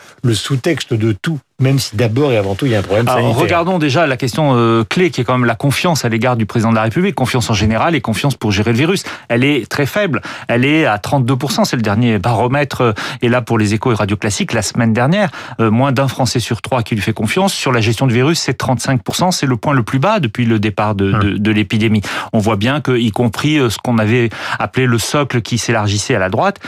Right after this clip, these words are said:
Speaker 2: est en train de, de se fracturer un, un petit peu. Donc oui, il y a un sujet pour Emmanuel Macron, et hier on voyait bien, euh,
Speaker 1: Hmm.
Speaker 2: qu'il essayait de l'adresser, euh, qui était de redonner, euh, confiance, notamment,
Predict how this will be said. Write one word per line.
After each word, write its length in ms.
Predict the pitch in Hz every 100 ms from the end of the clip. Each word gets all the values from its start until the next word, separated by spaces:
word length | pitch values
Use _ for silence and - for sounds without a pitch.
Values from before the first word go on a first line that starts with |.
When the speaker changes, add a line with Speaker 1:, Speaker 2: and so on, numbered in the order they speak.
| - -
Speaker 2:
est 160 | 113
en 80 | 117
train 240 | - 156
de, 160 | 165 147
de 160 | 123 123
se 300 | - 131 113
fracturer 580 | - 135 - 185 233
un, 280 | 208 143 123
un 60 | 120
petit 160 | 110 123
peu. 160 | 120
Donc 280 | 107 113 -
oui, 260 | 170 202 220 - -
il 80 | -
y 120 | 120
a 140 | 147 147
un 120 | 123
sujet 360 | - 127 117 151
pour 160 | 123
Emmanuel 360 | 113 117 113 110
Macron, 360 | 135 - 233
et 60 | 180
hier 300 | 110 117 117
on 20 |
voyait 240 | 101 98 110
bien, 300 | 120 135 110
euh, 60 | 95
Speaker 1:
Hmm. 100 | 104
Speaker 2:
qu'il 160 | 90 113
essayait 240 | 101 123
de 80 | 107
l'adresser, 460 | 104 104 104 196 202 - - 127
euh, 100 | 113
qui 220 | - 139
était 240 | 120 160
de 120 | 160 120
redonner, 840 | 101 139 170 139 151 143 156 156
euh, 140 | 113 104
confiance, 480 | 131 117 165 180 -
notamment, 680 | 143 170 - 143 139 147